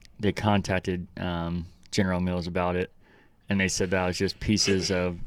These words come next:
Cinnamon Toast Crunch that, um, didn't get formed right. And, uh, now I have pictures of full shrimp in this box, and started saying more pictures of dried up shrimp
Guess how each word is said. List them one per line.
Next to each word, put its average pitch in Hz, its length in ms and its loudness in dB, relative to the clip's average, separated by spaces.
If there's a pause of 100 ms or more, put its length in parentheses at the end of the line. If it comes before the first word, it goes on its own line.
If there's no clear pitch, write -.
Cinnamon 90 360 4
Toast 98 280 0
Crunch 101 420 0
that, 104 240 2 (1080)
um, 87 380 -2
didn't 95 220 2
get 95 160 -2
formed 107 360 2
right. 120 320 4 (840)
And, 95 180 0
uh, 87 140 2
now 101 180 4
I 98 60 4
have 95 240 2
pictures 101 380 2
of 90 160 0
full 98 260 2
shrimp 98 360 0
in 90 80 -2
this 85 140 -4
box, 82 460 -6
and 90 120 -4
started 90 260 -4
saying 92 220 -4
more 98 200 -2
pictures 104 520 -4
of 98 180 -2 (440)
dried 92 300 2
up 104 120 2
shrimp 113 440 0